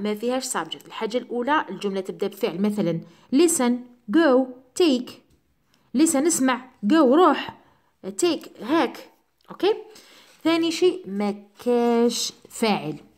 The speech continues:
ما كاش فاعل. مثلا هاي الجمله I go to school نحولوها الى، الى، الى فعل امر، نحو السبجكت، نحو الفاعل ونقولوا go to school،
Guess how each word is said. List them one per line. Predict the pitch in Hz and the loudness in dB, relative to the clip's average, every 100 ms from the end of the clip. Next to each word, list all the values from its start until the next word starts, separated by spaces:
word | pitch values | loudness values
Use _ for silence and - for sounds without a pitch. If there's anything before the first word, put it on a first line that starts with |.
| _ - | _ -16
ما | 160 - | -14 -4
كاش | 254 311 - - - _ | 0 0 -4 -12 -20 _
فاعل. | - - 202 139 131 - - - | -8 -2 -2 -4 -10 -18 -16 -4
مثلا | 254 294 311 320 262 | 0 0 0 0 0
هاي | 302 | 0
الجمله | 226 208 185 | 0 0 0
I | - 247 240 | -2 0 0
go | 202 208 208 | 2 2 2
to | 202 | -2
school | - 320 320 202 | -2 0 2 2
نحولوها | 202 269 269 254 247 | 0 0 0 2 0
الى، | 240 240 240 233 226 226 | 0 0 0 0 -2 -2
الى، | 226 226 220 214 208 - - 180 - | -2 0 2 0 -2 -8 -20 -12 -2
الى | 220 233 220 214 | 0 2 2 0
فعل | 208 240 226 | 0 -2 0
امر، | 320 381 381 - - _ 330 330 | 2 2 0 -8 -20 _ 0 0
نحو | 320 - 403 403 - | 2 2 2 2 -4
السبجكت، | - - 311 254 185 208 | -8 -4 0 0 0 0
نحو | 240 285 320 | 0 0 0
الفاعل | 311 226 175 165 | 0 0 2 2
ونقولوا | 233 247 269 320 - - _ 175 165 | 2 4 6 6 2 -12 _ -4 4
go | 381 359 | 4 4
to | 294 | 2
school، | 269 - 180 | 0 -2 -4